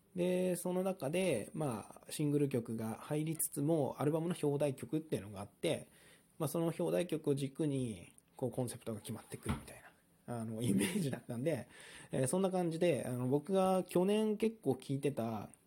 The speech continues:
あの、ザ・ペギーズっていうバンドの、あの、生きてるっていう曲があるんですけど、まあ、その曲を表題曲にしようっていうことで、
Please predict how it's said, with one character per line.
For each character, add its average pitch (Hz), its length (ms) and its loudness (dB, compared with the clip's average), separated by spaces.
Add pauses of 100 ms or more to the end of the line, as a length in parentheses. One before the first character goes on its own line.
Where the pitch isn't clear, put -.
(140)
あ 139 60 -4
の、 135 120 0
ザ・ 190 180 4
ペ 208 220 4
ギ 160 160 2
ー 123 40 4
ズ 113 80 -4
っ - 40 -2
て - 180 -4
い - 40 0
う - 20 -4
バ 117 160 -4
ン 113 80 -2
ド 113 80 -2
の、 123 280 -2 (480)
あ 139 80 -2
の、 131 60 0
生 170 80 0
き - 140 -10
て 120 120 4
る 95 100 -2
っ 87 40 -10
て - 220 -14
い 98 160 -8
う 92 80 -12 (120)
曲 117 240 -4
が 110 120 -2
あ 104 60 -2
る 95 60 -8
ん 92 40 -14
で 98 40 -12
す - 80 -10
け 117 60 -8
ど、 135 240 2 (160)
ま 165 80 -4
あ、 - 20 -4
そ 202 120 -2
の 208 100 0
曲 196 320 2
を 170 60 6 (120)
表 151 180 2
題 139 180 2
曲 - 280 -10
に 92 180 -12
し - 180 -6
よ 107 140 0
う - 20 -
っ - 20 -12
て - 160 -14
い - 20 -8
う - 40 -10
こ 143 80 -6
と 165 100 2
で、 143 220 -2